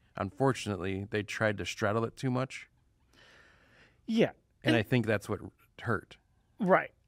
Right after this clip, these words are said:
Speaker 2: And listen, I don't
Speaker 1: Which is very much unfortunate the way Star Wars has been lately. It's, we're gonna straddle it. We're not gonna, like, try to do anything different or try to give you anything more. We wanna just, you know,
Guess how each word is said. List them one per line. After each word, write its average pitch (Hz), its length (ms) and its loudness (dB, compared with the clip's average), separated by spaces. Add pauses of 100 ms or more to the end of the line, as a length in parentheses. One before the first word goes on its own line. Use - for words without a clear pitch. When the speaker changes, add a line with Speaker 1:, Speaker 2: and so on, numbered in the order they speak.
Speaker 2:
And 254 200 4
listen, 285 420 2
I 165 180 8
don't 254 400 4 (720)
Speaker 1:
Which 127 180 0
is 127 100 -2
very 139 260 8
much 120 260 4
unfortunate 107 500 0
the 92 60 -2
way 90 80 0
Star 101 240 0
Wars 87 200 -2
has 90 120 -8
been 95 180 -4
lately. - 460 -14
It's, - 240 -10
we're 104 80 -6
gonna 107 160 0
straddle 101 440 0
it. 101 100 -2
We're 92 80 -6
not 101 180 -2
gonna, 98 140 -4
like, 90 320 -6 (400)
try 113 380 2
to 107 260 0 (220)
do 104 160 4
anything 98 320 2
different 95 320 -2
or 95 80 -2
try 101 260 0
to 98 80 -2
give 95 180 -4
you 98 120 -2
anything 95 480 -4 (420)
more. 120 340 6
We 117 80 6
wanna 113 200 2
just, 104 240 -6 (320)
you 110 100 -2
know, 101 120 -2